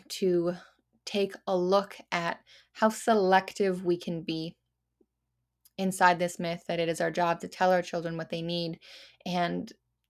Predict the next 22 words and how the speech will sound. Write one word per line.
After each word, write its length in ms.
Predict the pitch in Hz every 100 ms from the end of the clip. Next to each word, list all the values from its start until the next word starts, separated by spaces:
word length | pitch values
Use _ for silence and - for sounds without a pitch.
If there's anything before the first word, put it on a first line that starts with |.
| _ 196
the, 260 | 190 185 -
the 180 | 196 185
repercussions 880 | 208 202 196 190 190 - 185 175
of 160 | 175 170
that. 380 | 175 180 - - _ - - _ -
And 480 | 190 190 185 185 - _ _ -
we're 200 | 196 196
moving 500 | 202 226 220 214 -
into 420 | 208 214 220 208
the 100 | 190
truth 540 | 185 - 160 165 - - _ _ - - - _ -
that 100 | 185
when 160 | 196 202
we 120 | 202
listen 680 | 196 214 226 226 220 233 226
for 260 | - 190
what 300 | 175 180 175
our 300 | - 180 180
children 520 | 180 - 175 175 170 170
need, 360 | 170 175 185 -
they 200 | 196 202
learn 560 | 190 180 175 175 190